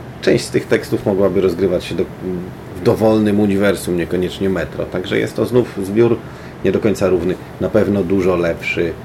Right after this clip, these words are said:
niż poprzedni i na pewno ludzie, którzy zamieścili w nim swoje teksty, mają powody do tego, żeby się cieszyć. I myślę, że no, przynajmniej z niektórymi z nich warto będzie jeszcze kiedyś się spotkać.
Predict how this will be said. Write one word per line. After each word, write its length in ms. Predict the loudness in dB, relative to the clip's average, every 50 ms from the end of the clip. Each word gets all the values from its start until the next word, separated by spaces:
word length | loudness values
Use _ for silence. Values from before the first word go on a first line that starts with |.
| -16 -16 -14 -10 -6
niż 240 | -6 -4 -4 -4 -4
poprzedni 640 | -4 -6 -4 -4 0 0 0 0 0 0 -2 -2 -2 -4 -12 -16 -10 -6
i 60 | -4 -4
na 80 | -2
pewno 300 | -2 -2 -2 0 0 2
ludzie, 400 | 4 4 4 4 4 2 2 0
którzy 580 | -2 -4 -4 -4 -2 -2 -2 -4 -4 -2 -4 -4 -6 -8 -12 -14 -14 -14 -14 -10 -8
zamieścili 600 | -6 -4 -2 -2 -4 -4 -4 -2 -2 -2 0 -2
w 80 | -2 -2
nim 160 | -4 -4 -4
swoje 340 | -6 -6 -6 -6 -6 -6 -6
teksty, 540 | -8 -10 -12 -12 -12 -6 -2 -2 0 0 -2 -4 -10 -14 -14 -16 -16 -16 -14 -10 -6
mają 480 | -2 -2 0 0 0 0 0 0 0 -2 -2
powody 380 | -2 2 4 4 4 4 2 2
do 120 | 2 0
tego, 300 | -2 -2 -2 0 0 0
żeby 180 | 0 -2 -2 -2
się 140 | -4 -4
cieszyć. 520 | -4 -2 -4 -4 -4 -6 -8 -10 -10 -12 -8 -4
I 20 |
myślę, 420 | -2 -2 -2 -2 -2 0 0 0 0
że 360 | 0 0 0 0 0 -2 -4 -6 -12 -16 -16 -16 -16 -16 -16 -16 -16 -16 -12 -8 -4
no, 160 | -4 -4 -4 -6 -8 -10 -14 -14 -14 -16 -18 -18 -16 -14
przynajmniej 420 | -12 -6 0 2 2 4 4 4 2
z 60 | 2
niektórymi 560 | 0 -2 -2 -2 -2 0 0 0 0 0 -2
z 80 | -2 -2
nich 320 | -4 -4 -6 -8 -14 -16 -18 -18 -18 -18 -10 -8
warto 480 | -2 0 2 2 2 0 0 0 0 2
będzie 400 | 2 0 0 0 0 0 0 0
jeszcze 320 | 0 -4 -6 -6 -8 -8
kiedyś 320 | -6 -6 -8 -8 -8 -8 -10 -12 -14 -14 -16 -14
się 240 | -8 -6 -6 -6 -6 -8 -10 -14 -14 -14 -16
spotkać. 500 | -12 -10 -10 -10 -10 -10 -12 -14 -14